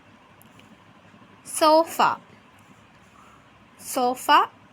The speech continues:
ഇത്യുക്തേ ഇതി ഉക്തേ. അതാണ് ട്ടോ. ഇത്യുക്തേ. സോഫ മലയാളത്തിലും സോഫ തന്നെയാണ്. ചിലർ സെറ്റി എന്നൊക്കെ വീടുകളിൽ പറയും.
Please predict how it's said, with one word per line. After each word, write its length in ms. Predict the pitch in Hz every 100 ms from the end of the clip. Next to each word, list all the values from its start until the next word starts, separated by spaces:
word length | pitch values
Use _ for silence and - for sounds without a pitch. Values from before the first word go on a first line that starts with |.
| -
ഇത്യുക്തേ 800 | 269 - 254 208 _ 262 262 494 - _ _ _ _ _ - - - _ _ _ 262
ഇതി 380 | 247 349 440 -
ഉക്തേ. 460 | 240 - - 226 170 -
അതാണ് 360 | 208 190 185 -
ട്ടോ. 200 | 254 170 - _ _ _ _ -
ഇത്യുക്തേ. 880 | 240 _ - 220 - - - 190 - - - _ _ _ _ - - - _ - - -
സോഫ 360 | 240 220 - 269 381 -
മലയാളത്തിലും 640 | 247 240 233 233 240 262
സോഫ 400 | 269 240 208 -
തന്നെയാണ്. 840 | 208 202 196 190 175 175 262 - -
ചിലർ 280 | 294 269 294
സെറ്റി 440 | - 277 - 285
എന്നൊക്കെ 340 | 262 233 202 202
വീടുകളിൽ 440 | 196 190 180 190 -
പറയും. 260 | - -